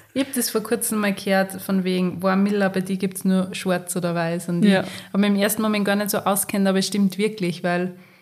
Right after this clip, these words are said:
Speaker 1: ich kann dann oft sehr schlecht von meiner Meinung
Speaker 2: Ja. Weg.
Speaker 1: weiß ich nicht, weg und ich bin dann so fixiert,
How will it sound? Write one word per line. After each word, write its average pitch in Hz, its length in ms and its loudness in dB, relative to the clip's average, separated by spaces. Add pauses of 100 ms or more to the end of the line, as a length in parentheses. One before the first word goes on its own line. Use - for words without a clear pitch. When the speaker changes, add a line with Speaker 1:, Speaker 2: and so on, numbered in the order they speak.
(640)
Speaker 1:
ich 208 560 -2 (580)
kann 202 320 0
dann 208 160 0
oft 202 300 -4
sehr 202 200 0
schlecht 190 600 -2
von 196 240 -2
meiner 185 520 0
Meinung 202 600 0 (360)
Speaker 2:
Ja. 196 340 4 (1000)
Weg. 190 160 0
Speaker 1:
weiß 208 120 -2
ich 220 60 -6
nicht, 190 280 -2
weg 214 380 -4
und 208 120 -2
ich 208 80 -2
bin 214 160 -4
dann 208 160 -4
so 220 360 -2
fixiert, 220 1040 -4